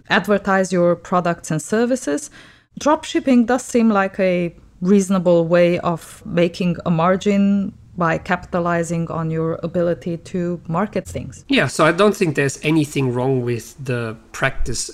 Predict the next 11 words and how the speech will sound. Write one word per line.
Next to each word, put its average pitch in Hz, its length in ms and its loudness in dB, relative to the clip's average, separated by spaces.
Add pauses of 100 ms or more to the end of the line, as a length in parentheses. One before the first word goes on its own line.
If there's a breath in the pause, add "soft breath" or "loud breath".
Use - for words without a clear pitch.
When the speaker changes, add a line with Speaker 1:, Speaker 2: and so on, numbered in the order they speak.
Speaker 2:
as 107 120 -8
such. - 680 -4
You're 113 120 -12
using 139 420 -2
your 113 180 -6
skill 143 520 2
to 139 140 -8
exploit 123 580 -4
a 110 100 -12
market 139 420 0
opportunity. 135 840 -4